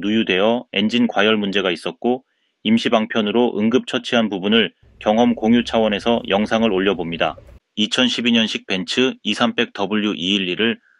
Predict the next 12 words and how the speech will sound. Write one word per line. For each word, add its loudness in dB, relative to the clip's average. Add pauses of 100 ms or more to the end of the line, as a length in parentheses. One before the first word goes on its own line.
삼 0
년 4
정도 0
운행해 -2
오면서 -4 (460)
지금까지 0
냉각수 -2
관련해서는 -2 (380)
가끔 0
냉각수를 -2
보충하는 -2
정도였고 -4